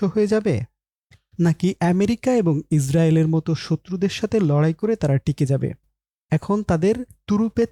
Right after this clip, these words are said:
তাস কিন্তু একটাই, সেটা হচ্ছে পারমাণবিক বোমা, যা ইরানের হাতে এলে বিশ্ব জিওপলিটিক্সের গেম চেঞ্জ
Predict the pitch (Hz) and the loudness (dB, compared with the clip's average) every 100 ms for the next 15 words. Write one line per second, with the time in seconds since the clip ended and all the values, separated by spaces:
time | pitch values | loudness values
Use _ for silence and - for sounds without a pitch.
0 | - 226 - - 233 220 131 - 139 120 | -2 -4 -4 -8 -4 0 0 -2 -2 -2
1 | - 170 175 - 233 - 147 147 147 170 | -2 0 0 -2 -8 -2 0 0 -2 -2
2 | 196 214 120 123 120 117 - - - 180 | -4 -4 -2 -2 -2 -6 -12 -20 -6 -4
3 | 151 170 170 - 180 190 214 240 214 233 | 0 2 2 2 0 2 2 0 0 0
4 | 240 240 233 262 226 143 143 - - 170 | 2 2 2 2 2 0 0 -2 0 0
5 | 151 123 175 180 214 214 233 - 220 147 | 0 0 -2 2 0 0 -4 -2 0 0
6 | 120 151 151 135 147 | 0 0 0 2 0